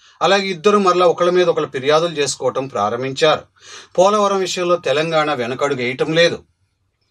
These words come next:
రైట్, మొన్న ఈ మధ్య ఇచ్చిన కంప్లైంట్లో పోలవరం ప్రాజెక్టు వల్ల భద్రాచలం మునిగిపోద్ది అని, కానీ పోలవరం ప్రాజెక్ట్ అథారిటీ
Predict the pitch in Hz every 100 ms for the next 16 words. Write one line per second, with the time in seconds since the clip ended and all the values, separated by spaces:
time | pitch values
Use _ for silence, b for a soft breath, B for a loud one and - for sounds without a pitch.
0 | _ 170 196 190 165 196 190 180 175 170
1 | 165 151 143 147 143 131 117 110 B B
2 | B 156 180 202 202 185 180 160 151 156
3 | 165 156 131 127 127 101 120 143 139 165
4 | 160 147 131 120 127 127 113 95 104 92
5 | - _ _ _ 147 151 139 151 165 170
6 | 156 156 135 139 143 175 156 139 131 120
7 | 120